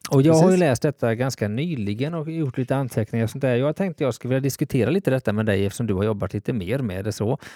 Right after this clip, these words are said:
Speaker 2: Ja,
Speaker 1: Sen
Speaker 2: men det
Speaker 1: var,
Speaker 2: blir bra.
Speaker 1: ja. Eh, och jag, någonting som jag, eh, slogs av ganska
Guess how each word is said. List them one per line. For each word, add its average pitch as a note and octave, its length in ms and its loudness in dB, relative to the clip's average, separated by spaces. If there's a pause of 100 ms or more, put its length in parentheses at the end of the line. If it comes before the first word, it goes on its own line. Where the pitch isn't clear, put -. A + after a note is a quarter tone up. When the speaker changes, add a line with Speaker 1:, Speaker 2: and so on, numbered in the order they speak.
(200)
Speaker 2:
Ja, G#2+ 120 2
Speaker 1:
Sen F3 100 4
Speaker 2:
men - 100 4
det - 60 6
Speaker 1:
var, G#3+ 80 4
Speaker 2:
blir A#3 100 4
bra. B2 440 4 (420)
Speaker 1:
ja. D#3 100 -2
Eh, C3+ 460 2 (280)
och E3+ 360 -2
jag, E3+ 280 2
någonting F#3 360 0
som D#3 160 -2
jag, C#3 260 4
eh, - 80 -4 (760)
slogs A2 680 -2
av A#2 320 -2 (160)
ganska B2+ 720 -4